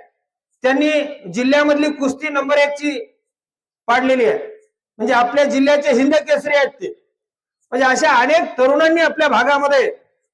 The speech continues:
मोठ्या प्रमाणामध्ये क्रांती केली आणि आपल्या ह्या सगळ्या तरुणांना जर एकत्र केलं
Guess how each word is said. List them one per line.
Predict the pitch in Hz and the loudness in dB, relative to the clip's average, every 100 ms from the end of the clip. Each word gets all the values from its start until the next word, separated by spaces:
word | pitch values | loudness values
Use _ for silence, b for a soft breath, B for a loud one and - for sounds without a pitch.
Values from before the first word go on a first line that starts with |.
| 190 | -4
मोठ्या | 247 285 | -2 0
प्रमाणामध्ये | 294 285 285 285 285 277 | 0 0 0 0 0 -4
क्रांती | 277 247 262 269 262 | -4 -2 -4 -6 -6
केली | 277 294 294 - _ _ _ - | -4 -2 -4 -6 _ _ _ -6
आणि | 262 | -2
आपल्या | 254 285 | -2 0
ह्या | 247 240 | 0 0
सगळ्या | 269 - 220 247 320 | -2 -6 -4 0 0
तरुणांना | 320 294 302 294 302 | 2 0 2 2 2
जर | 294 | 0
एकत्र | 285 277 285 294 | 0 -2 -6 -6
केलं | 262 302 302 262 | -6 -2 2 2